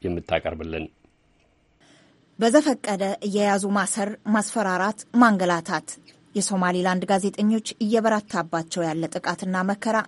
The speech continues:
Speaker 2: መገለጫዎች መሆናቸውን የመገናኛ ብዙሃን ማህበራት እየተናገሩ ናቸው። ምርጫው ሊዘገይ ይችላል በሚል ሰበብ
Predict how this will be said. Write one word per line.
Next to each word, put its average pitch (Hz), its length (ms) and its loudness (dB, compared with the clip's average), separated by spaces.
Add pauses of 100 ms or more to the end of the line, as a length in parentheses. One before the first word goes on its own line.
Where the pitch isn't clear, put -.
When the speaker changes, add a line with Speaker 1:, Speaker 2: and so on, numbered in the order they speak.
(100)
Speaker 2:
መገለጫዎች 190 760 -2
መሆናቸውን 175 640 -2 (380)
የመገናኛ 240 640 8
ብዙሃን 240 340 0 (180)
ማህበራት 185 560 0
እየተናገሩ 165 760 -4
ናቸው። 165 420 -2 (280)
ምርጫው 240 500 8
ሊዘገይ 220 500 8
ይችላል 185 480 0
በሚል 196 380 6
ሰበብ 180 360 2